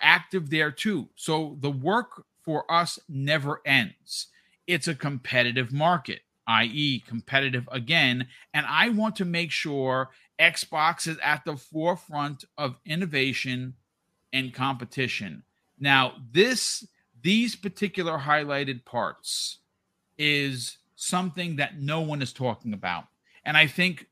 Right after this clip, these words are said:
Phil is specifically talking about it because it's relevant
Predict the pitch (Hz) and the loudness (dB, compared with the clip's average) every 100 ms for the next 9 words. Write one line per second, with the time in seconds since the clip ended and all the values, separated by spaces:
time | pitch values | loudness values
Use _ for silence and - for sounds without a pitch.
0 | _ _ 185 214 208 185 170 135 - 156 | _ _ -2 0 -2 -4 -8 -6 -8 -8
1 | - - 196 202 170 147 165 156 151 143 | -8 -6 -6 -6 -6 -6 -4 -4 -4 0
2 | 139 139 139 139 151 135 - 127 131 139 | 2 2 0 -4 -4 -6 -8 -12 -4 2
3 | 175 170 127 120 120 - | 2 0 -2 -2 -4 -12